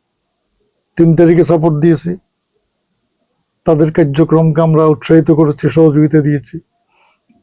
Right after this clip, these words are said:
এখানে ব্যাপারটা হলো যে পৃথিবীর ইতিহাসে একটা কর্মসূচি দেওয়ার পরে আটচল্লিশ ঘন্টার পূর্বে একটি সরকারের পতন হয়, এমন কোনো নজির পৃথিবীর ইতিহাসে নেই,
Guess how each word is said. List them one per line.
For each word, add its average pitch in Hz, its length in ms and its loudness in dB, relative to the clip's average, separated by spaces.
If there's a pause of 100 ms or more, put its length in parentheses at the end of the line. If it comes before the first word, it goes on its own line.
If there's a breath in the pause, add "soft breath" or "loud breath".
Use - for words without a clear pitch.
(540)
এখানে 190 280 4
ব্যাপারটা 175 460 0
হলো 196 200 2
যে 160 180 -2 (1080)
পৃথিবীর 196 360 4
ইতিহাসে 170 540 0 (1900 soft breath)
একটা 185 320 -2
কর্মসূচি 175 600 2
দেওয়ার 175 280 4
পরে 147 460 2 (120)
আটচল্লিশ 190 720 2
ঘন্টার 180 440 2
পূর্বে 151 380 0
একটি 151 220 -2
সরকারের 156 560 2
পতন 151 300 0
হয়, 147 220 2 (640)
এমন 185 260 2
কোনো 185 180 4
নজির 156 300 2
পৃথিবীর 151 320 0
ইতিহাসে 139 360 -2
নেই, 117 140 -10